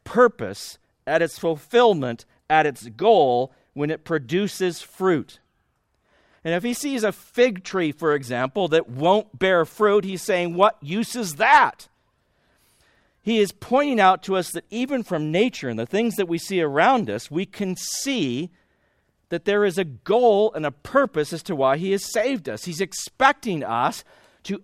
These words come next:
act differently. Abram struggled with the idea that God would give him and Sarai a child in their old age.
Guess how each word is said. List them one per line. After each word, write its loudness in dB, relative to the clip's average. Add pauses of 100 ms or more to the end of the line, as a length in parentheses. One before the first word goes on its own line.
(120)
act 4
differently. -2 (2500)
Abram 4
struggled -2 (100)
with -6
the 2
idea 2 (320)
that -6
God 4
would -4
give -6
him -4
and -10
Sarai 0 (420)
a -4
child 2
in -2
their -2
old -2
age. -10